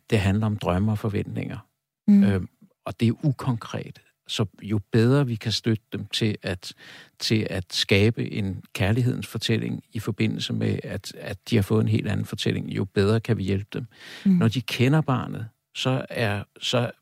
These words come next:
Speaker 1: så, så ved de jo, så er det en mere konkret sorg.
Speaker 2: Mm.
Speaker 1: De har masser af fortællinger sammen med barnet, og det er en anderledes slags sorg. Øh, jeg vil, jeg, du kommer, jeg kommer aldrig til at sige, at den ene er nemmere eller lettere <laughs> eller, eller tungere end den anden.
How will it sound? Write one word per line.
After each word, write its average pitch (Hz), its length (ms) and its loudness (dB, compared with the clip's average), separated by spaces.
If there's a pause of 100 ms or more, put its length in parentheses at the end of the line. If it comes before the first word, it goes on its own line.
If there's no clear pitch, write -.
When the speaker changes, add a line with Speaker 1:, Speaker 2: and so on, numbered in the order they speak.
(160)
Speaker 1:
så, - 200 -4
så - 180 -2
ved 131 300 2
de - 140 -6
jo, 123 220 0
så - 120 -2
er 135 40 0
det 139 80 0
en 127 120 0
mere 135 240 4
konkret - 560 -6
sorg. - 300 -6 (420)
Speaker 2:
Mm. 202 200 12
Speaker 1:
De 151 100 8
har 120 140 6
masser 120 400 2
af 123 100 -2
fortællinger - 600 -4
sammen - 460 -2
med 67 100 -2
barnet, - 440 -8 (360)
og - 140 -8
det 123 80 2
er 120 40 4
en 120 140 -4
anderledes 131 540 2
slags 90 360 -2
sorg. - 360 -6 (460)
Øh, 107 60 -4 (320)
jeg 117 140 -2
vil, 127 300 4
jeg, 110 120 0 (160)
du - 40 -4
kommer, 127 260 -2 (120)
jeg - 140 -6
kommer 131 180 -2
aldrig 147 320 0
til - 140 -2
at 101 80 -4
sige, 135 220 0
at 127 60 -2
den 123 80 2
ene 120 260 4
er 123 80 2
nemmere 123 500 4
eller 110 180 6
lettere 117 420 4
<laughs> - 20 4
eller, 101 240 0 (380)
eller 117 200 4
tungere 127 520 2
end 120 80 -4
den 120 160 0
anden. 117 340 2